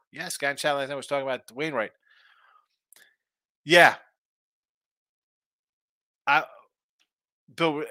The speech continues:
yeah, I was, we were talking about Wainwright. <laughs> Was the alcohol talking? <laughs> I was like, "What are you doing, Wainwright? I can't see it."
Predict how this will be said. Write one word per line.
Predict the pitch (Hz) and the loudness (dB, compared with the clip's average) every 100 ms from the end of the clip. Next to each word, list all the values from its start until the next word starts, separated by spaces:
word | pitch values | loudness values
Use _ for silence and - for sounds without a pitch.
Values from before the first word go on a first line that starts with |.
| - | -12
yeah, | 170 156 113 - - | -2 -2 -2 -8 -10
I | 147 | -10
was, | 165 - - - _ _ _ _ | -8 -8 -10 -14 _ _ _ _
we | 131 | -16
were | 139 | -6
talking | 165 180 - | 0 0 -2
about | 104 104 95 | -6 -6 -6
Wainwright. | 113 101 95 - _ _ _ - | -12 -10 -14 -16 _ _ _ -20
<laughs> | - 110 - - - _ _ - - - - - - | -20 -16 -14 -16 -20 _ _ -4 -4 -4 -14 -10 -4
Was | - | -4
the | 190 | 0
alcohol | 175 165 170 185 185 | 0 0 -6 -10 -16
talking? | - - - - _ _ - - - - - - - - 311 - - - | -18 -16 -16 -16 _ _ -20 -14 -12 -12 -14 -12 -6 2 2 2 -6 -20
<laughs> | - - - - | -20 -20 -16 6
I | 175 262 | 10 10
was | 269 247 190 | 10 6 6
like, | 196 180 - | 8 8 6
"What | 147 190 | 0 2
are | 269 | 2
you | 269 | -2
doing, | 220 240 214 | -4 -2 2
Wainwright? | 214 269 254 151 | 4 4 2 2
I | 147 | 2
can't | 151 202 214 202 | 0 -2 0 0
see | - 226 285 | -2 -2 -2
it." | 233 | -4